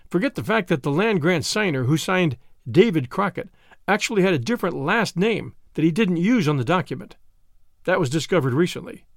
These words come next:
All that and much else, just a sign that the American psyche doesn't want to give up on their heroes. We all know Elvis is alive and running a hot dog stand in Tupelo. Okay, I get it. I like the History Channel,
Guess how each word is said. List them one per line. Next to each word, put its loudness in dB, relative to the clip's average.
All 2
that 2
and 4
much 0
else, 2
just -4
a 0
sign 0
that -2
the 2
American 0
psyche 0
doesn't 0
want 2
to 0
give 2
up 0
on 0
their 0
heroes. 0
We 2
all 4
know 4
Elvis 0
is 0
alive 0
and 0
running 2
a 2
hot 0
dog 0
stand 0
in 0
Tupelo. -4
Okay, 0
I 0
get 0
it. -10
I 0
like 4
the 2
History 4
Channel, 0